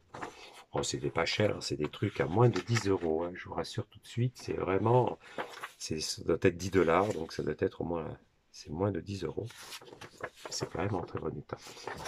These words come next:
Et on a donc chez Epic, euh, Epic au Japon. Alors Epic, c'est filiale de C B S en Europe. Euh,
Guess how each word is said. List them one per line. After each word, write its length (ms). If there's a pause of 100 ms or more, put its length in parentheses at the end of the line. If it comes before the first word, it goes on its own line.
(640)
Et 120
on 160
a 180
donc 220
chez 260
Epic, 540
euh, 200 (1600)
Epic 320 (240)
au 160
Japon. 420 (840)
Alors 120
Epic, 260
c'est 260 (380)
filiale 300
de 100
C 140
B 80
S 260
en 80
Europe. 540
Euh, 380